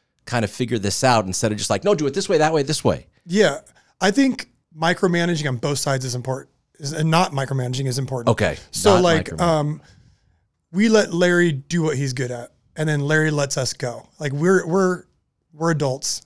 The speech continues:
Speaker 2: We don't need somebody holding our hand. We're, we're very forward thinking in some of the things that we're trying to do and what we wanna do. We've never had anyone's input on the music, never had anyone's input on the artwork,
Speaker 1: Mm.
Speaker 2: never had anyone's,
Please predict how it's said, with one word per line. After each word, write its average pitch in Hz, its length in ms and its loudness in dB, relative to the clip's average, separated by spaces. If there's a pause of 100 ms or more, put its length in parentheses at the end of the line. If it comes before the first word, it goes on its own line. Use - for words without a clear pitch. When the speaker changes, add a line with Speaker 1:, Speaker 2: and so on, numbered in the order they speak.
(160)
Speaker 2:
We 151 120 -8
don't 147 320 -2
need 147 320 -4
somebody 147 420 -4
holding 147 320 -2
our 139 100 -2
hand. 127 420 -4
We're, 143 280 -4
we're 143 160 -2 (120)
very 190 360 4
forward 170 380 -2
thinking 156 260 -4
in 143 200 -4
some 170 180 -2
of 151 80 -2
the 139 40 -12
things 160 220 -2
that 156 100 -4
we're 143 80 -6
trying 147 260 -2
to 143 40 -4
do 143 320 -2 (320)
and 160 80 -2
what 156 100 2
we 160 80 -2
wanna 151 220 0
do. 147 220 -2
We've 151 140 -2
never 180 400 0
had 165 300 -4
anyone's 170 380 -6
input 160 240 -6
on 139 80 -4
the 127 80 -6
music, 226 440 0 (400)
never 139 200 -4
had 135 120 -4
anyone's 135 360 -6
input 139 220 -6
on 127 100 -4
the 131 60 -6
artwork, 196 460 0 (120)
Speaker 1:
Mm. 110 220 0
Speaker 2:
never 151 200 0
had 151 100 0
anyone's, 160 380 -4